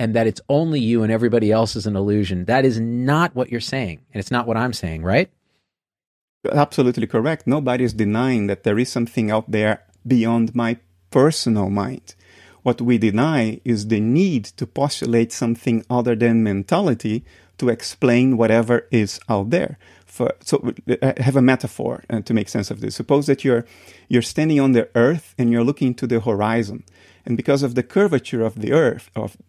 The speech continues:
Speaker 2: the earth, there is only so far you can see because, you know, the rest goes below the horizon. So you can't see the rest.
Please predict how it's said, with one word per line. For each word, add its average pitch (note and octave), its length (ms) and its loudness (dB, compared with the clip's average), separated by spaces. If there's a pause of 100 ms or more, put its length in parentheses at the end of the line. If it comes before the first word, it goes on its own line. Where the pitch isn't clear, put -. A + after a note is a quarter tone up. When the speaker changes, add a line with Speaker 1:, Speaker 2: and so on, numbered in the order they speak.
(120)
Speaker 2:
the - 160 -2
earth, C#3+ 320 2 (320)
there B2 120 0
is B2+ 120 0
only D3+ 160 4
so E3 220 0
far A2+ 260 -2
you G#2+ 160 0
can G#2+ 220 -4
see A#3+ 340 -2
because, A2+ 340 -4
you C3 60 2
know, G2+ 140 -2
the A2 280 -2
rest B2 360 0
goes A#2 240 2
below B2+ 400 4
the G#2+ 80 0
horizon. G#2+ 480 -4
So - 100 -6
you C3+ 160 2
can't F#3 300 0
see D#3 160 -4
the A#2+ 120 2
rest. - 300 -8